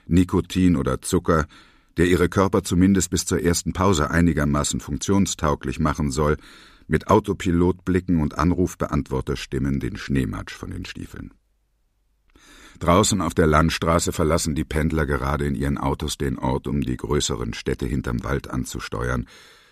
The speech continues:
wobei sie mit ihren Fausthandschuhen fluchend gegen das Gebläse hämmern, wie man es nur tut, wenn man betrunken ist, im Sterben liegt oder zu früh am Morgen in einem eiskalten Peugeot sitzt. Wenn sie sich ganz still verhalten,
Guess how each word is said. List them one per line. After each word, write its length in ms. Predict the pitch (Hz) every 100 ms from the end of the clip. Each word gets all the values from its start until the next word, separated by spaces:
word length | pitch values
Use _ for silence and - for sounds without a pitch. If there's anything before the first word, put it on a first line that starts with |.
| _
wobei 300 | - 82 101
sie 160 | 101 107
mit 160 | 98 -
ihren 240 | 87 87
Fausthandschuhen 920 | 87 90 104 - 104 98 - 107 101
fluchend 560 | 87 95 101 90 92 85
gegen 200 | 87 95
das 160 | 90
Gebläse 520 | 90 80 104 101 87 73
hämmern, 380 | 80 80 80 - - - -
wie 120 | - 85
man 140 | 82
es 140 | 85
nur 220 | 95 87 85
tut, 320 | 95 92 - - -
wenn 100 | 80
man 140 | 85 76
betrunken 520 | - 107 110 - 67
ist, 300 | 78 82 -
im 140 | 67
Sterben 500 | 65 76 76 65 78
liegt 340 | 78 76 - -
oder 220 | 73 76
zu 160 | -
früh 320 | 95 - 80 73
am 160 | 73
Morgen 320 | 71 64 62
in 140 | 62 60
einem 180 | 64 -
eiskalten 640 | 69 65 - 64 55 -
Peugeot 380 | - - 69 58
sitzt. 420 | - - - - - _ _ _ _ _ _ _ _ _ _ _ _ _ - - -
Wenn 180 | 90
sie 120 | 98 107
sich 240 | 98 87
ganz 260 | 85 101 -
still 320 | - 110 117
verhalten, 760 | - 69 - 57 52 - 50